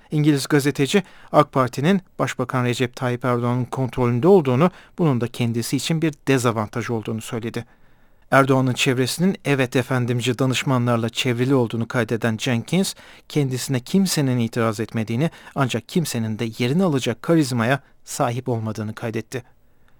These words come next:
Jenkins, Adalet ve Kalkınma Partisi ile Fethullah Gülen Hareketi arasındaki bağlantıyı da değerlendirdi. Gülen Hareketi'nin Türkiye'de ak Parti'den de güçlü bir tabana sahip olduğunu belirten Garrett Jenkins,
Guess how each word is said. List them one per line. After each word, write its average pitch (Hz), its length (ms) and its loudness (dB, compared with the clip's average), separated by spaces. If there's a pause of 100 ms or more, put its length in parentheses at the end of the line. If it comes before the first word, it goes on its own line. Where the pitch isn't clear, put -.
(320)
Jenkins, 175 480 4 (220)
Adalet 175 460 4
ve 170 60 0
Kalkınma 165 480 2
Partisi 165 540 -2
ile 175 140 2
Fethullah 151 520 2
Gülen 151 240 2
Hareketi 135 420 0
arasındaki 143 640 -2
bağlantıyı 120 540 0
da 113 180 -4
değerlendirdi. 110 720 -4 (360)
Gülen 131 280 2
Hareketi'nin 123 600 0 (280)
Türkiye'de 143 420 0
ak 147 240 -2
Parti'den 147 480 2
de 170 60 2
güçlü 143 340 -2
bir 131 80 0
tabana 123 400 -2
sahip 117 380 -2
olduğunu 120 360 -2
belirten 117 420 -4
Garrett 113 320 -2
Jenkins, 127 480 -4